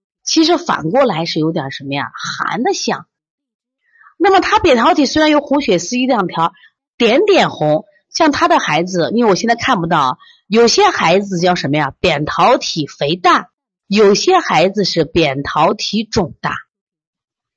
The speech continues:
那你的孩子，我觉得应该属于扁桃体肥大，可能有一点点的血丝。要是红肿的话，就不是这样子的啊。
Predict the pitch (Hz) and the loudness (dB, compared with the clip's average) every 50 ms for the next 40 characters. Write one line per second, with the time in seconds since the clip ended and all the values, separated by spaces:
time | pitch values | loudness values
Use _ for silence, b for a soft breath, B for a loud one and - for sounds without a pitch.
0 | _ _ _ - 311 359 311 262 214 185 220 220 220 190 165 170 180 185 180 147 | _ _ _ 2 4 4 4 4 4 2 2 0 0 0 0 0 2 2 2 2
1 | 147 156 156 151 156 165 175 208 214 208 208 202 - - 165 160 170 170 170 180 | 2 2 2 2 2 2 2 2 2 2 0 0 0 -2 0 0 0 0 0 -2
2 | 156 131 131 135 - - - 170 233 269 269 - - - 147 139 - _ - 147 | -4 -4 -6 -8 -6 -2 0 2 2 0 -2 -4 -6 -6 -6 -8 -8 _ -4 -2
3 | 160 196 226 - 311 220 165 B B B B _ _ - - - 196 190 170 165 | -2 -2 0 0 0 0 0 B B B B _ _ -6 -4 0 0 2 2 2
4 | 175 196 233 220 175 156 180 233 - - 277 262 240 202 185 202 262 311 - 403 | 2 0 2 0 0 0 0 -4 -2 0 2 4 4 4 4 4 2 2 4 2
5 | 285 180 160 143 147 - - 135 131 - - - - 135 120 - _ _ _ _ | 2 2 0 -2 -2 -4 -6 -6 -8 -8 -12 -10 -10 -10 -10 -10 _ _ _ _
6 | _ _ _ _ _ _ _ _ _ _ _ _ _ _ _ _ _ _ _ _ | _ _ _ _ _ _ _ _ _ _ _ _ _ _ _ _ _ _ _ _
7 | _ _ _ _ _ - 302 330 320 302 - - - 233 277 302 277 226 202 196 | _ _ _ _ _ 0 2 4 4 2 0 2 2 4 4 4 4 4 2 2
8 | - 214 196 190 170 165 - - 185 175 175 165 156 143 127 143 127 131 123 - | 0 0 0 0 -2 -2 -4 -4 -4 -2 0 0 0 -2 -4 -6 -8 -8 -4 -2
9 | 147 147 131 117 | -2 -2 -2 -4